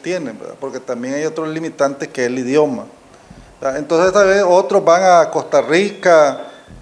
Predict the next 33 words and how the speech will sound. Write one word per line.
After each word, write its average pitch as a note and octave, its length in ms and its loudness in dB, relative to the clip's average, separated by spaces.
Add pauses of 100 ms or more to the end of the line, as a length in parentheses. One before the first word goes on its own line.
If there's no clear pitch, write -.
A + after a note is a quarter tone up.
(140)
Panamá, D#3 760 2 (760)
España, F3 580 2
¿verdad? D3+ 200 6
Pero F3 160 2
también D3+ 560 -2
ya D#3 120 0
sabemos F3 500 0
que C#3+ 280 -4
España D3 460 0
a E3 100 -8
partir D#3+ 500 -2
de, A#2+ 380 -6 (540)
de D#3 120 2
enero C#3 220 0
del D#3 120 0
próximo D#3+ 480 -2
año, F3+ 180 -2
de D3 80 2
dos B2 160 -2
mil C3 140 -6
veinticuatro, D3+ 640 -2
ya D#3 60 4
va C#3+ 80 6
a C#3 100 -4
poner D#3 380 0
restricciones. E3 840 -4 (1300)
Y D#3 100 -6
es D3+ 120 -2
que F3 100 -4
todo E3+ 220 0
el F3 100 -2
que F#3 140 2
viaje E3+ 280 4